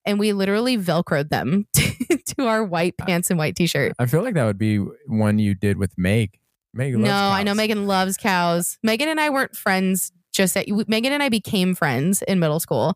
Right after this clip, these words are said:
Speaker 2: Yeah.
Speaker 1: but we weren't, like, inseparable until high school.
Speaker 2: I feel
Speaker 1: Um,
Speaker 2: like, I feel like I've seen a picture. Did you take a picture of you and Emery in that costume?
Speaker 1: Oh, yeah.
Speaker 2: 'Cause I feel like
Speaker 1: It's
Speaker 2: I,
Speaker 1: somewhere.
Speaker 2: yeah.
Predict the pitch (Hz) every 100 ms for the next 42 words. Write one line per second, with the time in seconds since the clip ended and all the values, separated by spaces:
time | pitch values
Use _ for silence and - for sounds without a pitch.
0 | - 85 - - 214 220 226 226 214 196
1 | 180 - _ _ - 196 185 170 180 196
2 | 196 - 175 160 165 156 151 - 165 160
3 | - 190 208 220 _ _ - 139 180 208
4 | 240 175 170 139 - 226 208 143 - 135
5 | 113 117 - 104 92 - 123 123 156 -
6 | 175 160 156 156 - 160 147 147 151 147
7 | 143 - 151 151 147 147 143 - 143 214
8 | 202 196 160 143 139 135 - 156 143 127
9 | - 123 120 117 170 151 139 104 80